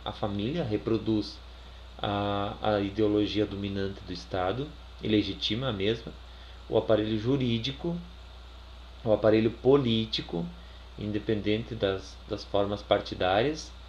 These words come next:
é o aparelho sindical, o de informação, seja os meios de comunicação de massa, de uma forma geral, o, e a cultura. Bem, ah,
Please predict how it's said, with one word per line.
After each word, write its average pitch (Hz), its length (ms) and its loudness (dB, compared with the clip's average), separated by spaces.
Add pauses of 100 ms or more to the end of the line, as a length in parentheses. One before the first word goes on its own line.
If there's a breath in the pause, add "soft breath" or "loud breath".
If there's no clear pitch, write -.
(540 loud breath)
é 113 80 4
o 113 40 8
aparelho 113 280 6
sindical, 131 800 2 (480)
o - 60 -6
de 117 260 2
informação, 127 800 0 (300)
seja 104 280 2
os 92 120 2
meios 104 240 4
de 110 60 -8
comunicação 101 500 -4
de 98 80 0
massa, 98 420 -2 (280)
de 95 60 -8
uma 95 120 -6
forma 104 260 0
geral, 98 400 0 (840 loud breath)
o, - 180 0
e 120 120 4
a 127 60 8
cultura. 127 500 -4 (1400)
Bem, 110 260 4 (720 loud breath)
ah, 55 240 4